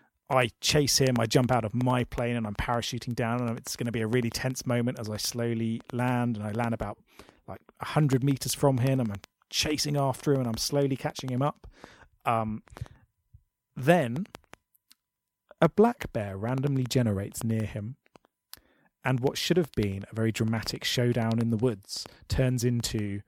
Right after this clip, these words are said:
one of the main bosses of the game getting mauled to death by a random black bear,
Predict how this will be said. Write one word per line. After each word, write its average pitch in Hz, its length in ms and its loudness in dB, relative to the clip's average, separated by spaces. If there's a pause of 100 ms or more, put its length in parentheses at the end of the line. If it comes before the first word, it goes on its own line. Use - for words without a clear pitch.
(200)
one 151 180 4
of 156 120 2
the 139 80 4
main 123 260 2
bosses 117 360 -2
of 113 120 -4
the 120 80 -6
game 104 420 -2 (180)
getting 120 300 -2
mauled 139 400 4
to - 240 -6
death 127 380 0
by 117 180 2
a 110 60 0
random 120 420 2
black 131 360 -2
bear, 95 320 -8